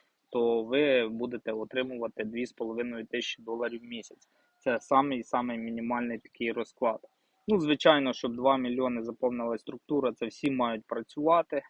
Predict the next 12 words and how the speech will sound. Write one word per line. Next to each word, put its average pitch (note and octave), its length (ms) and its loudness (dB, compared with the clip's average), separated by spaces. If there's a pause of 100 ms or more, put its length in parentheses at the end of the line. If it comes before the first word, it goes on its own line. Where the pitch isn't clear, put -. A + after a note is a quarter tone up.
(220)
В C3 60 -4
ідеалі A#2+ 520 4
там A2+ 320 -10
приводити A2+ 680 -2 (480)
по A2+ 220 0
п'ять-десять A#2 760 0
людей. C#3 380 -2
Ну, C3 300 -4
звичайно, B2 560 -4 (420)
м, A2+ 720 -6
багато A#2+ 360 4
людей, A2+ 400 -2